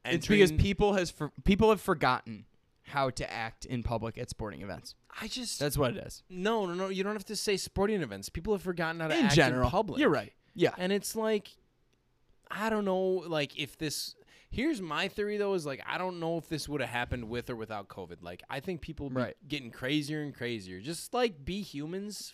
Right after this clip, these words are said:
Speaker 2: for
Speaker 1: Right.
Speaker 2: God's sake. Be
Speaker 1: Well,
Speaker 2: humans
Speaker 1: we
Speaker 2: to other
Speaker 1: talked super
Speaker 2: humans.
Speaker 1: negative about Friday, but ultimately a win came out of it.
Speaker 2: Which is great. Ideal,
Speaker 1: Yep.
Speaker 2: honestly.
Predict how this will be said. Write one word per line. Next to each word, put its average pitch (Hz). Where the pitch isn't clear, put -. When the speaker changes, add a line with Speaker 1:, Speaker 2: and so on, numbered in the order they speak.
Speaker 2:
for -
Speaker 1:
Right. 127
Speaker 2:
God's 185
sake. 196
Be 285
Speaker 1:
Well, 220
Speaker 2:
humans 147
Speaker 1:
we 208
Speaker 2:
to -
other 277
Speaker 1:
talked 254
super 233
Speaker 2:
humans. 226
Speaker 1:
negative 202
about 180
Friday, 160
but 151
ultimately 156
a 135
win 156
came 175
out 139
of 135
it. 143
Speaker 2:
Which 127
is 120
great. 101
Ideal, 123
Speaker 1:
Yep. 165
Speaker 2:
honestly. 139